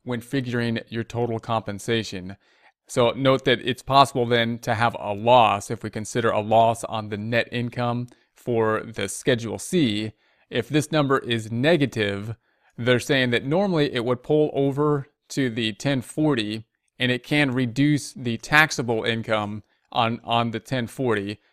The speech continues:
But right here, we're considering the calculation with regard to the ira. Back to the text. Alimony and separate maintenance.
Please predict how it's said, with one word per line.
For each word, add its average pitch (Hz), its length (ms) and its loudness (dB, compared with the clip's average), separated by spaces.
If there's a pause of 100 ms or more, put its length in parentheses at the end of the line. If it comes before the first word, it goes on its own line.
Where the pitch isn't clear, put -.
(140)
But 120 220 2
right 127 180 6
here, 175 220 4
we're 139 140 2
considering 123 640 0
the 113 80 -2
calculation 120 680 0
with 120 240 -4
regard 113 540 2
to 113 320 -6
the 107 240 -6
ira. 101 500 0 (480)
Back 123 240 6
to - 60 -20
the 113 80 -4
text. - 480 -6 (500)
Alimony 143 640 6
and 113 180 -2
separate 139 560 -2
maintenance. 104 800 -4